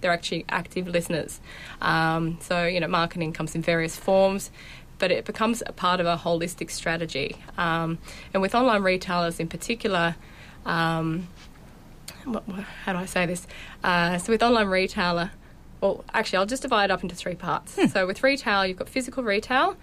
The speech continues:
Speaker 1: So you've got a physical store where people walk by a store each day. Now, their biggest marketing, or passive marketing, I guess you could say, is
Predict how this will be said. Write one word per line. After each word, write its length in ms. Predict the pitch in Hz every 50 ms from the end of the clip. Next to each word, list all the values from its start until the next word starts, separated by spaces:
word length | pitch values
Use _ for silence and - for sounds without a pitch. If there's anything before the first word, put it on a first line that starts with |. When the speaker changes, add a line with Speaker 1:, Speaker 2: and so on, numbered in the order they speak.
| - -
Speaker 1:
So 120 | - - 185
you've 140 | 175 175 180
got 160 | - 202 185
a 20 |
physical 380 | 185 - 254 247 269 254 247 240
store 300 | - - 214 208 208 202
where 100 | 196 175
people 480 | 180 - 185 180 - 190 180 180 180 - - - - -
walk 200 | 196 196 196 -
by 180 | - 180 180
a 60 | 175 180
store 280 | - - 190 190 185
each 120 | 165 - -
day. 300 | - 180 180 - - - - - - - - - - -
Now, 140 | 202 190
their 240 | 190 220 240 247 254
biggest 580 | 247 247 - 233 226 226 208 - - - - - - - -
marketing, 600 | - 190 185 175 175 - 190 180 180 175 175 175 - - - - -
or 120 | 190 190 165
passive 360 | - - 202 208 - 220 202
marketing, 340 | 185 175 170 170 180 180 175
I 80 | 175
guess 160 | 175 175 -
you 60 | - 170
could 100 | 170 170
say, 300 | - 175 180 180 180 180
is 120 | 175